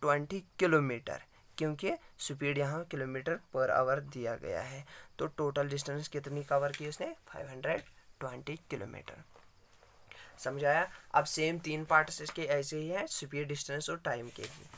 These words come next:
तो अब है क्वेश्चन नंबर टू। क्वेश्चन नंबर टू है, find the speed in each case। स्पीड निकालनी है,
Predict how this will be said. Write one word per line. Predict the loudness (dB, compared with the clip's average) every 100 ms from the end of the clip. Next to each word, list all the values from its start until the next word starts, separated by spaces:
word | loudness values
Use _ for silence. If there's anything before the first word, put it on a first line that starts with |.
| -10 -10 -8 -4
तो |
अब | 2 2 2
है | 0
क्वेश्चन | 2 0 0
नंबर | -4 -4 -8
टू। | -8 -10 -10 -14 -20 -20 -18 -16 -6 -6 -6 -14 -20 _ -20 _ -20 -20 -20 -20 -20 _ -20 -4
क्वेश्चन | -4 -2 -2
नंबर | 2 0
टू | 0 -4
है, | -4 -6 -8
find | -2 0 0
the | -4
speed | -6 -4 -4 -2
in | -2
each | -4 -6 -10
case। | -12 -10
स्पीड | -10 -4 -2 -2
निकालनी | 6 8 8 6
है, | -6 -8